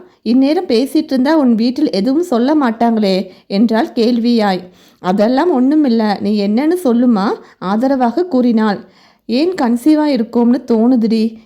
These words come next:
ஏற்கனவே வரதட்சணைக்காக இவங்க பண்ணுன பிரச்சனைகள் உனக்கு தெரியும் தானே?" "லூஸ் ஆட்டம் பேசாதடி, அதெல்லாம் முடிந்து போனது.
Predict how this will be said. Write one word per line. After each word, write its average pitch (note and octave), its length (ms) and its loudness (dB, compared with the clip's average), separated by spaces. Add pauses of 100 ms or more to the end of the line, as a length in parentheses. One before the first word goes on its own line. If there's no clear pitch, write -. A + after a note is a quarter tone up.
ஏற்கனவே C4+ 600 -2
வரதட்சணைக்காக B3 880 -2
இவங்க A#3 340 0
பண்ணுன A3 360 0
பிரச்சனைகள் A#3+ 560 -2
உனக்கு A3 340 0
தெரியும் A#3+ 400 2
தானே?" G#3 320 0 (640)
"லூஸ் D4+ 280 -2
ஆட்டம் D#4+ 340 0
பேசாதடி, A#3+ 800 0
அதெல்லாம் G3 460 0
முடிந்து C4+ 360 2
போனது. G3 600 0